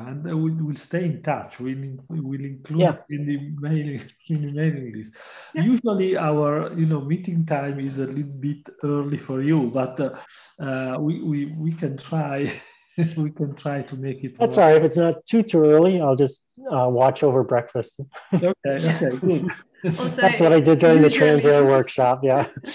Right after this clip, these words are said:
Speaker 2: <laughs>
Speaker 1: Okay.
Speaker 3: Usually we do post the recordings then on the icog Initiative YouTube, so they're all available together
Speaker 2: Okay.
Speaker 3: with the
Speaker 2: Yeah, and I,
Speaker 3: discussion,
Speaker 2: I'm sure
Speaker 3: but
Speaker 2: my students would be very interested too, so,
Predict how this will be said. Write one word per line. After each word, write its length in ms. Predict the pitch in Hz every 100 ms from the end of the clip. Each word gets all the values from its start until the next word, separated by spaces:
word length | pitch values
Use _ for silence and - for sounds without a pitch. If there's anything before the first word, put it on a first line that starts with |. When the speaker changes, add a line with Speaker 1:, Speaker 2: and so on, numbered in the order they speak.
| -
Speaker 2:
<laughs> 260 | - -
Speaker 1:
Okay. 460 | 180 175 - - 151
Speaker 3:
Usually 380 | - 233 277 277
we 100 | 254
do 120 | 233
post 400 | 214 233 226 226
the 80 | 226
recordings 640 | 233 233 233 220 220 220
then 260 | 226 214 208
on 140 | 202
the 320 | 208 220 214 208
icog 320 | 202 208 208
Initiative 500 | 208 208 208 196 208
YouTube, 420 | 208 208 233 220
so 200 | - - - _
they're 220 | 208 202
all 160 | 208 202
available 720 | 202 202 190 190 185 190 -
together 260 | 214 202 196
Speaker 2:
Okay. 160 | 185 -
Speaker 3:
with 100 | 190
the 80 | 165
Speaker 2:
Yeah, 140 | 151
and 100 | 135
I, 40 | 135
Speaker 3:
discussion, 200 | 151 143 139
Speaker 2:
I'm 80 | 247
sure 140 | 156
Speaker 3:
but 60 | 143
Speaker 2:
my 100 | 127
students 440 | - 135 131 -
would 80 | 110
be 100 | 113
very 280 | 107 110 110
interested 420 | 113 - 120 107
too, 240 | - 113 123
so, 140 | 165